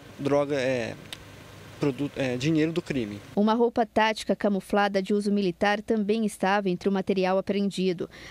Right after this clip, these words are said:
Speaker 2: A roupa, segundo a polícia, é muito usada em ações criminosas a ataques a banco.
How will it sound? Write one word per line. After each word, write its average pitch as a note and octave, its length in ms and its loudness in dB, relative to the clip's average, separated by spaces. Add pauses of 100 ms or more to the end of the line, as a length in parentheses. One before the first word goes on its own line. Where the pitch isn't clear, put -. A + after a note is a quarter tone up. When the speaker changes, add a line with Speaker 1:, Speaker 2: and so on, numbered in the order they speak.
Speaker 2:
A F#3 80 4
roupa, A3 320 2
segundo G#3+ 360 2
a G#3 60 2
polícia, A3 520 0
é G#3+ 40 2
muito G#3+ 360 0
usada G3+ 400 0
em F#3 120 0
ações G3 380 -2
criminosas G#3 800 2
a F#3+ 120 2
ataques F3 520 -2
a F#3+ 100 2
banco. F#3+ 460 0